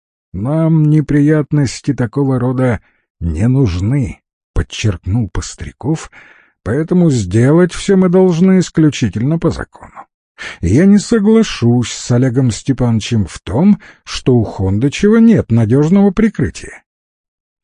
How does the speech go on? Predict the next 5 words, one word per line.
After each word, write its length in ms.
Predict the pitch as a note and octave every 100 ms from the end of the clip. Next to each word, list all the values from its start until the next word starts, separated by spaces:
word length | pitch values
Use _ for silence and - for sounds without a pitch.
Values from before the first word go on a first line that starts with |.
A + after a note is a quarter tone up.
| _
Белесые 440 | - A1 - E2+ D2+
глаза 480 | D2 C2+ A1+ G#2 F#2+
остановились 720 | - F2 E2+ F#2 G#2+ G2 A2
на 80 |
Балабанове. 640 | A2 B2+ B2+ E2 - -